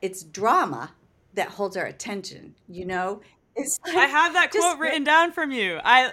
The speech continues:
Speaker 2: yes, from your artist statement. Yeah.
Speaker 1: And it, it, it, it, it's so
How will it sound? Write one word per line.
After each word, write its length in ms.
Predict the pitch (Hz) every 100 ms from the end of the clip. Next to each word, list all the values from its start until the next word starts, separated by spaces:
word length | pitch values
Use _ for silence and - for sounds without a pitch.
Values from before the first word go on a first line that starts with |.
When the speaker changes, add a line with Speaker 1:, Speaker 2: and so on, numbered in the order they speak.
| -
Speaker 2:
yes, 440 | 226 302 302 269 427
from 240 | 262 254
your 100 | 262
artist 300 | 262 277 277
statement. 340 | 240 196 170 202
Yeah. 240 | 208 151 - - - _ _ _ _ _ _ -
Speaker 1:
And 160 | 330 320
it, 220 | 330 294 _
it, 220 | 285 302 -
it, 120 | 285
it, 580 | 277 311 381 - - - -
it's 180 | 302
so 680 | - - 359 277 277 277 240